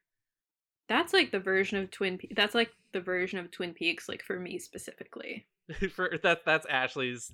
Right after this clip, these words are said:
Speaker 2: ideal spin-off.
Speaker 1: Yes. <laughs>
Speaker 2: Um, is the Moira Kelly-led, Donna-focused alt timeline spin-off. <laughs> I mean,
Speaker 1: Yeah.
Speaker 2: they, so they do establish, I think it's in the second of the two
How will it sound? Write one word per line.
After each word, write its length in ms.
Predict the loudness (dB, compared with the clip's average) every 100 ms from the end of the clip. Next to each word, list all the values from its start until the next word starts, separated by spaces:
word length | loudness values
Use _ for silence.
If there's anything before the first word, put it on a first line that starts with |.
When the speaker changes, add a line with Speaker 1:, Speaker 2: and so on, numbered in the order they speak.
| -4
Speaker 2:
ideal 320 | -4 -4 -8
spin-off. 480 | -8 -12 -10 -14 -16 _ _ _ _
Speaker 1:
Yes. 320 | -4 -4 -4 -12
<laughs> 100 | -2
Speaker 2:
Um, 560 | 0 0 -2 -6 -12 -16 -8
is 220 | -8 0
the 160 | 0
Moira 360 | 0 0 0 0
Kelly-led, 760 | 0 2 2 2 0 0 -2 -4
Donna-focused 1000 | -2 -2 -4 -8 -10 -8 -10 -12 -20 -20 _ _ _ _ -8
alt 240 | -6 -6 -4
timeline 720 | 2 2 2 2 2 -2 -6
spin-off. 480 | -8 -6 0 0 -2 -8 -20 _ -20 _ _ -16
<laughs> 800 | -16 _ _ _ _ _ -20 -4
I 60 |
mean, 140 | 0 2
Speaker 1:
Yeah. 180 | 2 0
Speaker 2:
they, 220 | -2 -6
so 220 | -10 -6 -4
they 120 | -6
do 540 | -8 -10 -8 -6 -8 -6
establish, 720 | -6 0 0 2 0 -2 -6
I 60 | -12
think 240 | -10 -8
it's 160 | -10 -8
in 120 | -6
the 100 | -6
second 600 | -6 -6 -6 -8 -12 -10
of 140 | -10
the 80 | -12
two 220 | -12 -14